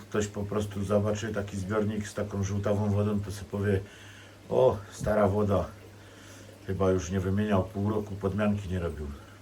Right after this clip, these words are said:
No. Także tak to może wyglądać, jak ktoś pierwszy raz spojrzy, a po prostu, no, nie zna się na tym, nie? Nie stosował nigdy czak-, takiego czegoś, nie? To tak samo też lubią wszystkie takie właśnie pielęgnicowate,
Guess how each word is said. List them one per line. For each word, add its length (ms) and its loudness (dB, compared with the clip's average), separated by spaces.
No. 60 -8
Także 260 -4
tak 180 0
to 120 -2
może 260 2
wyglądać, 500 2
jak 100 -4
ktoś 380 -8
pierwszy 260 -2
raz 160 0
spojrzy, 540 0
a 220 -2
po 60 -6
prostu, 640 0
no, 120 0
nie 160 2
zna 180 0
się 160 -8
na 100 -6
tym, 220 -8
nie? 180 0
Nie 80 -4
stosował 520 0
nigdy 300 -4
czak-, 280 -8
takiego 280 -6
czegoś, 400 -6
nie? 160 -4
To 80 -6
tak 180 2
samo 260 4
też 220 2
lubią 480 2
wszystkie 320 -4
takie 300 -2
właśnie 300 0
pielęgnicowate, 880 0